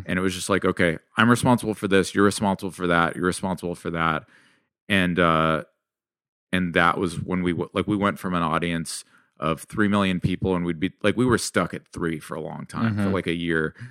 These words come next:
Speaker 1: We went from three to ten in,
Speaker 2: Wow.
Speaker 1: um, from, like, October two thousand nine to June of two thousand ten.
Speaker 2: Just
Speaker 1: And
Speaker 2: because of that focus and, you know.
Speaker 1: We just, we focused, we figured things out, uh, we empowered people, and, um,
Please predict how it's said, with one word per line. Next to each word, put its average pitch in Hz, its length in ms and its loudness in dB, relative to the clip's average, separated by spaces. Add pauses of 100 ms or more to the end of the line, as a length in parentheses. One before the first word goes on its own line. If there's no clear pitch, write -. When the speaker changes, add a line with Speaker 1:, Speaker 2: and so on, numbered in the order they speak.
(100)
Speaker 1:
We 98 120 0
went 101 220 2
from 90 140 -8
three 104 300 2
to 85 80 -2
ten 76 680 -6
in, 82 300 -4
Speaker 2:
Wow. 90 320 -4
Speaker 1:
um, 76 640 -6 (680)
from, 90 120 -6
like, 80 180 -2
October 101 440 2
two 101 140 -4
thousand 87 320 0
nine 82 320 0
to 80 60 -6
June 82 380 -6
of 78 160 -6
two - 180 -10
thousand 80 420 -2
ten. 82 440 -2 (220)
Speaker 2:
Just 135 200 6
Speaker 1:
And 76 80 -2
Speaker 2:
because 120 120 6
of 120 120 6
that 101 160 6
focus 101 520 2
and, 92 380 -4
you 101 60 -2
know. 82 200 -6 (420)
Speaker 1:
We - 80 -2
just, 127 220 2
we 113 160 0
focused, 110 560 2
we 98 80 -4
figured 113 400 2
things 110 240 2
out, 95 400 2 (240)
uh, 80 420 -2
we 98 140 -2
empowered 92 520 4
people, 92 600 0 (540)
and, 95 600 0 (120)
um, 78 500 -4